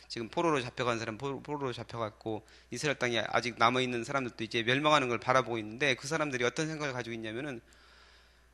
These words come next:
"왜 우리 조상이 잘못했는데 우리가 이거를 담당해야 됐느냐고." 이렇게 자기들 은-, 은연중에 생각을 하고 있는 거예요. 보-, 조상들이,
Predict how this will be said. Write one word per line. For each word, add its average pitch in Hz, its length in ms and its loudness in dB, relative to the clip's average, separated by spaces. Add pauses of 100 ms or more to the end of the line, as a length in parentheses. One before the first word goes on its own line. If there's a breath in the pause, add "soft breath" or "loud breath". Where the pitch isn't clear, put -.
"왜 175 420 2
우리 143 300 2
조상이 156 340 0
잘못했는데 127 540 -4
우리가 123 340 0
이거를 113 460 -2
담당해야 117 480 -6
됐느냐고." 107 380 -10
이렇게 127 280 -2
자기들 123 520 -4
은-, 135 180 -4
은연중에 147 380 2
생각을 151 300 -4
하고 175 140 0
있는 139 160 -6
거예요. 98 200 -10
보-, - 120 -8
조상들이, 147 640 2